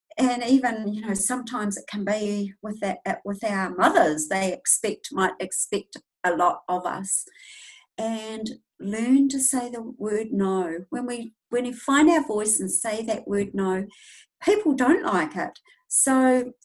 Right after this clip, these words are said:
just to expect that, you know, there may be a little bit of chaos around as people are,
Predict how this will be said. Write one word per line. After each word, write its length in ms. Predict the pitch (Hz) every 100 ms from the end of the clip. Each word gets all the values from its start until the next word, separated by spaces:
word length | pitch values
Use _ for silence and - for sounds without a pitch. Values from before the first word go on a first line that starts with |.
| _ -
just 260 | 320 -
to 100 | -
expect 720 | 302 302 - - 381 - - - _ -
that, 200 | 220 - _
you 120 | 254
know, 180 | 254 240
there 180 | 226 226
may 220 | 220 320
be 200 | 320 370
a 60 | 285
little 220 | 247 220
bit 140 | 220
of 180 | 214 -
chaos 460 | - 214 196 185 -
around 480 | 185 180 180 180 190
as 140 | 190 -
people 260 | 202 190 175
are, 380 | 170 170 170